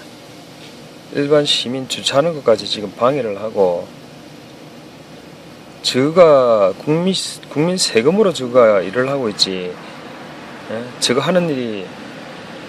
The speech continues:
국토방위고, 어? 그런 일을 할 일이지. 예? 주차하는 것까지 간섭을 해가지고 토요일 오후, 저거 토요일 날 저 퇴근하고 저거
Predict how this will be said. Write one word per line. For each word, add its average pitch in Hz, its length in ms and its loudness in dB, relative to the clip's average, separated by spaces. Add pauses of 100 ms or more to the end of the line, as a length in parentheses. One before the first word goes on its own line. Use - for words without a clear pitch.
(300)
국토방위고, 117 1080 4 (520)
어? 123 220 -2 (280)
그런 165 260 2
일을 135 180 2
할 113 160 -2
일이지. 98 580 -10 (600)
예? 117 160 -6 (920)
주차하는 170 460 0
것까지 131 260 2
간섭을 123 500 0
해가지고 107 720 4 (760)
토요일 196 380 2
오후, 123 260 4
저거 131 280 -2 (220)
토요일 156 480 0
날 117 180 2
저 127 100 -4
퇴근하고 131 760 2 (400)
저거 139 260 2